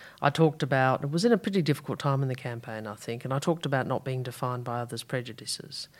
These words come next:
uh, and that we had to stay strong and, uh,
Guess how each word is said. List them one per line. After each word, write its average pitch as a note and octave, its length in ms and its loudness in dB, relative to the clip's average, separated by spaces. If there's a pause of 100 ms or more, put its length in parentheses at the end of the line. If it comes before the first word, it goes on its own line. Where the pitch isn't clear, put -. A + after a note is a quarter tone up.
(360)
uh, B2+ 200 -4
and B2+ 280 -4
that B2+ 100 -2
we C3+ 120 -6
had C3 140 -2
to C3+ 80 -6
stay B2+ 240 -4
strong A#2+ 560 -6
and, A#2+ 400 -10
uh, A#2+ 140 -10